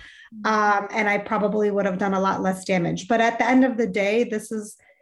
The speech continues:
Speaker 2: that diagnosis brought me where I am today. And I'm thankful for it, because I've been able to help even more people to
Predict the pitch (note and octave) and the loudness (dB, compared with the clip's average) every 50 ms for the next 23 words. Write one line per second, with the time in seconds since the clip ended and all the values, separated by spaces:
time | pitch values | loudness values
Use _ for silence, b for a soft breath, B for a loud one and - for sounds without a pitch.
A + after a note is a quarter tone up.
0 | b b b _ _ _ - A3+ A3+ A3 A3 A#3+ A#3 A3+ A3 A3+ A3 G#3 G#3 G#3+ | b b b _ _ _ -2 0 2 2 2 4 4 4 2 2 2 0 0 -2
1 | G#3+ - B3 B3+ B3 B3+ - G#3+ G3 G#3 G3+ G3+ G3+ G3+ G3 F#3+ F#3 F#3 F#3 F#3 | 0 2 2 2 2 0 -2 -2 -2 -2 -4 -4 -4 -2 0 2 2 2 0 0
2 | F#3 - F#3 F#3 F3+ F3+ F#3+ A3 C4 C#4 C#4 F3+ - - - A3 G#3 G#3+ G#3 G3 | -2 -6 -2 0 2 2 4 4 4 2 2 0 -2 -6 -8 -6 -4 -2 -2 0
3 | G3 F#3+ F#3+ F#3+ G3 G3+ - C4+ C#4 C4+ C4+ - - G#3+ G#3 G#3+ - - - F#3 | 0 0 0 0 -2 -2 2 2 2 2 2 0 -8 -8 -8 -8 -10 -6 -4 -2
4 | F3+ G3+ A#3 B3 B3 B3 - - F#3+ G3 F#3+ F3+ F#3+ F#3+ F3+ F3+ F3 F3+ F#3 F#3+ | 0 2 2 0 0 -2 -8 -8 -4 -2 -2 0 0 0 -2 -2 -2 -2 -4 -4
5 | F#3 - F#3 E3 - G3+ F3 E3+ F3+ E3+ D#3 D3 - - - F#3 - G#3 E3 G3 | -4 -4 -4 -4 -4 -4 -4 -2 -2 -4 -6 -8 -10 -12 -14 -12 -10 -10 -8 -8
6 | A3+ - - A3+ - - - | -8 -6 -6 -6 -6 -6 -8